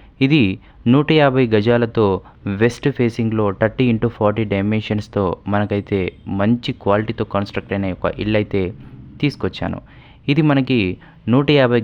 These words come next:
గజాలతో వెస్ట్ ఫేసింగ్‌లో ముప్పై into నలభై సైజెస్‌లో అయితే ఉండడం అయితే జరుగుతుంది. సాగర్ హైవేకి just వన్ పాయింట్ ఫోర్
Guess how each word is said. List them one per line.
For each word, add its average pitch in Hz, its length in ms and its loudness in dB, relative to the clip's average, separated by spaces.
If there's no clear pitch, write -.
గజాలతో 107 520 2
వెస్ట్ 107 320 0
ఫేసింగ్‌లో 104 460 -2
ముప్పై 123 280 0
into 123 280 2
నలభై 101 320 0
సైజెస్‌లో 104 520 0
అయితే 95 180 -2
ఉండడం 95 240 -2
అయితే 120 180 -4
జరుగుతుంది. 92 460 -2
సాగర్ 147 420 2
హైవేకి 117 440 2
just 110 320 0
వన్ 151 160 2
పాయింట్ 160 300 0
ఫోర్ 131 200 2